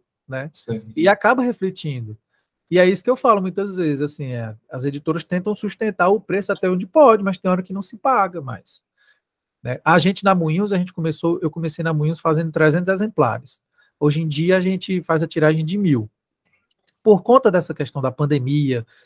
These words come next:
Speaker 1: da crise econômica, a gente diminuiu alguns títulos,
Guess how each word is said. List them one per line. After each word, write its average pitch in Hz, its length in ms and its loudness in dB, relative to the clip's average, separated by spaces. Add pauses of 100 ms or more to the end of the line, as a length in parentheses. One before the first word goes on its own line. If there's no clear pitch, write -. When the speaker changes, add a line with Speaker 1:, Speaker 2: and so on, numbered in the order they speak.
(100)
Speaker 1:
da 135 100 0
crise 135 240 0
econômica, 143 600 0 (360)
a 131 80 -8
gente 160 360 -6 (840)
diminuiu 220 680 2
alguns 180 320 2
títulos, 233 600 -6